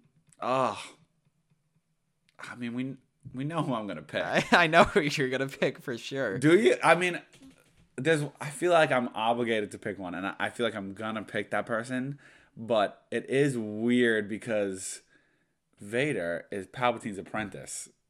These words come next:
Speaker 1: So, like, and Palpatine manipulated him into this hole, but, but Vader re-, Vader does have the icon status over Palpatine a hundred percent. A hundred percent. But he is Palpatine's little minion for three movies,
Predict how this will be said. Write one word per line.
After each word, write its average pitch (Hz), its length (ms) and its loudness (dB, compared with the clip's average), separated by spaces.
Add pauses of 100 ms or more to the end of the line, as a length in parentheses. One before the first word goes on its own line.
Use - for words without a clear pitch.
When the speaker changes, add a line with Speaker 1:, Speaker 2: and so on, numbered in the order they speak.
(360)
Speaker 1:
So, - 160 -8
like, 107 200 -4 (200)
and 120 140 -2
Palpatine 147 380 -2
manipulated 120 640 -2
him 107 100 -8
into 104 220 -8
this 98 400 -6 (760)
hole, 117 480 0
but, 101 300 -4 (100)
but 110 200 -4
Vader 143 360 2
re-, 139 320 0
Vader 139 420 0
does 131 240 2
have 113 180 2
the 107 100 -4
icon 101 320 -2
status 95 300 -8
over 92 180 -10
Palpatine 92 500 -10
a 82 80 -12
hundred 90 360 -12
percent. 76 340 -16 (240)
A - 60 -14
hundred 123 320 -4
percent. 98 340 -10 (420)
But 175 280 2
he 143 120 0
is 151 260 0 (600)
Palpatine's 127 480 -4
little 120 160 -4
minion 110 400 -6
for 95 380 -6 (320)
three 120 180 -2
movies, 95 560 -8